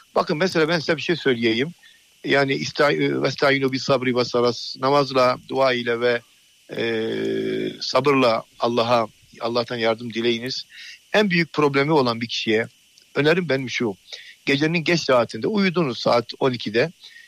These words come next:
gecenin dördünde kalk. Herkes uykudayken abdestini al. Allah'a yalvar, ellerini aç, Allah'la sohbet et, Allah'la konuş.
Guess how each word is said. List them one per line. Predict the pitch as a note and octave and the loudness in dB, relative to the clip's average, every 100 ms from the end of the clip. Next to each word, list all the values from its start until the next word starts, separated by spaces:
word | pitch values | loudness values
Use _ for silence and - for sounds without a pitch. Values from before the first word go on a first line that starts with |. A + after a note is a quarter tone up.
| _ | _
gecenin | E3+ E3+ E3 D3+ | -2 0 0 2
dördünde | C#3+ C#3 C3+ B2 | 2 0 0 -2
kalk. | - A#2 - | 2 0 -2
Herkes | B2+ C#3 C#3 A#2+ | -6 -2 -2 -2
uykudayken | A2+ A2+ A#2+ A2 A#2+ | -4 -2 0 2 0
abdestini | A2 G#2+ G#2+ - G#2+ | -2 -4 -6 -4 0
al. | G2+ F2 - - - - - _ _ _ | 0 0 -10 -20 -20 -20 -20 _ _ _
Allah'a | C#3 E3+ E3+ G#3 | 0 2 4 4
yalvar, | F3 C#3+ C3+ A#2 | 2 2 0 0
ellerini | F3+ G3 F#3 F3+ | -2 -4 -4 -2
aç, | F#3+ - | -4 -2
Allah'la | D3 D#3+ D#3 C3+ | -2 -2 -2 -6
sohbet | - B2+ B2 G3+ | -6 -4 -4 -8
et, | F#3+ - | -8 -2
Allah'la | C3+ E3 C3+ | 0 2 0
konuş. | G#2+ A2 A2 - | -4 -8 -8 -10